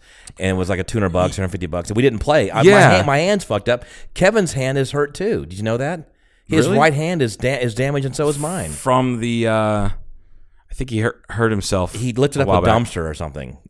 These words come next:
Speaker 1: It was some kind of dumpster event.
Speaker 2: Oh, it was a du-, it was a dumpster related event.
Speaker 1: <laughs> Yeah, something.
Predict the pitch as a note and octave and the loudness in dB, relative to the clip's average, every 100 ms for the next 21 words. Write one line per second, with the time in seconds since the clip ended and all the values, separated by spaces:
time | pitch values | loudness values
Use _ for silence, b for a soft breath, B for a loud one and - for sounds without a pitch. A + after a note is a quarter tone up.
0 | - F#2 - D#3 C#3+ G2 F2+ G2+ - E2+ | -10 -8 -6 -6 -4 -2 -2 -4 -4 -6
1 | D2 G2 F#2 F2+ F#2 - F#2 F2+ E2+ G2+ | -2 0 0 0 -4 -4 -4 -4 -2 -2
2 | G#2+ F#2 F#2 D#2 A2+ - A2 G2 F#2+ F2+ | -2 -2 0 2 0 0 -2 0 0 -2
3 | E2 D#2+ F2 - A2 - A2 G#2 C3+ A#2 | -2 -2 -4 -4 -6 -4 -4 -2 -2 0
4 | A#2 G2+ | -2 -4